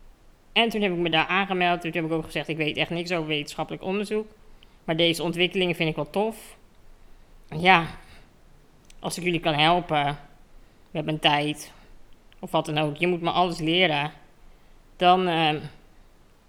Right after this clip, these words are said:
ja, help ik heel graag mee." Ja, en dat is dus gewoon tweeduizend tien geweest. Dertien jaar geleden dat ik, eh, in de wereld van wetenschappelijk onderzoek van S M A ben gestapt.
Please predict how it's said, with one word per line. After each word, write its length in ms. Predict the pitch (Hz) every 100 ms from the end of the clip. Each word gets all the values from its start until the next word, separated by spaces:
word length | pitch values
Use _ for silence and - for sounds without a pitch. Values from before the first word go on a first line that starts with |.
| - - _ - - - - -
ja, 220 | 165 147
help 280 | - 170 175
ik 100 | 160
heel 160 | 170 170
graag 260 | 156 139
mee." 360 | 160 185 220 196 - - - - - - - - - -
Ja, 320 | 175 185 135
en 140 | 160 160
dat 200 | 175 185
is 80 |
dus 200 | 175 160
gewoon 220 | - 170 160
tweeduizend 540 | 175 175 165 170 160
tien 220 | 214 214
geweest. 680 | 208 160 151 151 156 - - - - - - -
Dertien 500 | 165 170 196 208 185
jaar 180 | 165 156
geleden 600 | 165 160 180 165 151 147
dat 220 | 165 165
ik, 100 | 185 -
eh, 300 | 160 147 147 143 - - - - - _ - -
in 180 | - 180
de 80 | 175
wereld 440 | 165 190 190 165
van 160 | - 170
wetenschappelijk 760 | 156 160 156 - 190 160 151 -
onderzoek 520 | 202 208 170 156 -
van 260 | 170 160
S 80 | 156
M 120 | 160
A 160 | 175 208
ben 220 | 175 165
gestapt. 640 | 165 - 156 151 - -